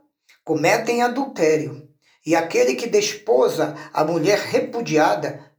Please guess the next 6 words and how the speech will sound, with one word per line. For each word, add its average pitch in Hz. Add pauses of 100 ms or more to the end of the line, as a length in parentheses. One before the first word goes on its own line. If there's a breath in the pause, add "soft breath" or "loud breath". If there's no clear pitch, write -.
também 139
comete 151
adultério." 135 (320 soft breath)
Evangelho 147
segundo 139
Mateus, 208